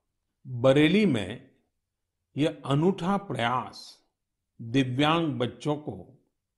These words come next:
नई राह दिखा रहा है। इस अभियान का नेतृत्व कर रही हैं डभौरा गंगापुर में एक स्कूल की प्रिंसिपल दीपमाला पांडे जी। कोरोना काल में इस अभियान के कारण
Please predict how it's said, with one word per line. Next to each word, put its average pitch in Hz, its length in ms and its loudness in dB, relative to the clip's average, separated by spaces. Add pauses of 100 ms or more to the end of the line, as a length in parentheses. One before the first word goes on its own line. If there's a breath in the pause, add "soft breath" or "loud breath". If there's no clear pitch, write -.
(120)
नई 147 420 0
राह 160 240 -2
दिखा 180 320 -8
रहा 98 460 -14
है। - 80 -20 (680)
इस 147 300 -4
अभियान 135 540 -2
का 147 120 0
नेतृत्व 135 560 0
कर 143 180 -2
रही 147 300 0
हैं 170 440 -10 (460)
डभौरा 151 680 2
गंगापुर 151 760 0
में 180 380 -6 (440)
एक 180 120 0
स्कूल 277 300 -2
की 202 140 -6
प्रिंसिपल 147 680 -4 (600)
दीपमाला 139 880 2
पांडे 110 560 -4
जी। - 320 -16 (560)
कोरोना 151 440 4
काल 160 380 2
में 95 400 -8 (600)
इस 156 160 -4
अभियान 139 480 0
के 180 160 -4
कारण 123 400 -8